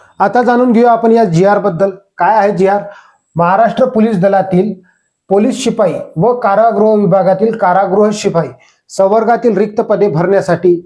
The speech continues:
राबविण्यात येणाऱ्या भरती प्रक्रियेस मान्यता देण्याबाबत. आता मित्रांनो, एवढा मोठा जीआर आहे, वीस ऑगस्ट दोन हजार पंचवीस ला हा जीआर आलेला आहे.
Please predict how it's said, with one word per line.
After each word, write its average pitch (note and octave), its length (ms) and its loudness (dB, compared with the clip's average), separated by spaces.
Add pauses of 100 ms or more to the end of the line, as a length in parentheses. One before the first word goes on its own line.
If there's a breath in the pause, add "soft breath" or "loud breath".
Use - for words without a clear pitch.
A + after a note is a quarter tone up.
(260)
राबविण्यात G3 560 2
येणाऱ्या F#3 440 0 (540)
भरती F3+ 460 0
प्रक्रियेस G#3 560 -2
मान्यता F#3 440 0
देण्याबाबत. E3 480 0 (420 loud breath)
आता A#3+ 200 0
मित्रांनो, A#3+ 400 2
एवढा G3 280 2
मोठा A3 220 0
जीआर G#3 340 2
आहे, G3 220 0 (360 soft breath)
वीस A3+ 300 0
ऑगस्ट G3+ 500 -2
दोन G3 180 0
हजार G#3 200 0
पंचवीस G3 380 -2
ला G#3+ 80 2
हा F#3+ 140 -2
जीआर F3+ 320 2
आलेला F3+ 320 0
आहे. D#3+ 160 -2